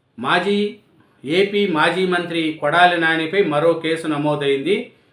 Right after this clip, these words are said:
విచారణ కోసం ఆయనకు పోలీసులు నోటీసులు కూడా జారీ చేశారు. చంద్రబాబు ఆయన కుటుంబ సభ్యులపై అసభ్యకర వ్యాఖ్యలు చేశారని, వ్యక్తిత్వాన్ని కించపరిచేలా సోషల్ మీడియాలో పోస్టులు పెట్టారంటూ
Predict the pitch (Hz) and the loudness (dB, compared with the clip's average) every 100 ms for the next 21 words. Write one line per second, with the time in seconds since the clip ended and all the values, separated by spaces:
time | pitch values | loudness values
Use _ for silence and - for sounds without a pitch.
0 | _ 131 143 202 202 196 185 175 175 165 | _ -12 0 2 2 0 -2 -4 -2 -2
1 | 156 156 143 - 156 165 170 160 143 151 | 0 -2 -4 -4 -2 -2 -2 -4 -4 -4
2 | 160 151 147 147 139 123 127 135 143 139 | -6 -8 -8 -6 -6 -4 -4 -4 -6 -6
3 | 131 143 190 240 - _ _ _ - 139 | -4 -4 -4 -6 -12 _ _ _ -8 -2
4 | 175 180 170 190 196 147 151 147 156 190 | 0 2 2 2 2 2 -2 -2 -4 -4
5 | 190 180 165 151 156 143 147 135 - 185 | -2 -4 -4 -2 -4 -2 -2 -2 -4 -4
6 | 180 175 160 147 147 156 147 143 139 147 | -4 -4 0 0 -2 -4 -6 -6 -6 -4
7 | 139 160 247 - _ _ _ - 151 151 | -4 -4 -6 -10 _ _ _ -10 -8 -4
8 | 214 214 208 190 185 175 165 165 180 180 | -4 -2 0 0 0 -2 -6 -4 -2 -2
9 | - 170 170 - 165 170 180 170 165 160 | -2 -2 -2 -2 -4 -4 -4 -4 -2 -2
10 | 156 - 147 156 156 147 139 - 143 139 | -2 -4 -6 -6 -8 -6 -8 -4 -4 -4
11 | 139 233 269 | -2 -2 -2